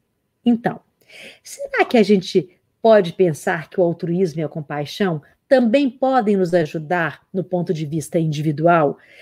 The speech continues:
mas principalmente no ponto de vista como espécie? Podemos aprimorar a nossa espécie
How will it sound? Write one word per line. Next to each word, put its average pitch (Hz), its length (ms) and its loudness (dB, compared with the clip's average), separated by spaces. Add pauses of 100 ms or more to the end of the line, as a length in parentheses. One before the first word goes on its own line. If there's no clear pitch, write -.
(180)
mas 185 300 0
principalmente 185 1080 2
no 185 120 -2
ponto 170 280 -4
de 156 140 -6
vista 151 420 -8 (220)
como 151 260 -6
espécie? 233 800 -8 (480)
Podemos 226 680 2
aprimorar 269 1120 4
a 190 100 -2
nossa 180 380 -4
espécie 185 880 -2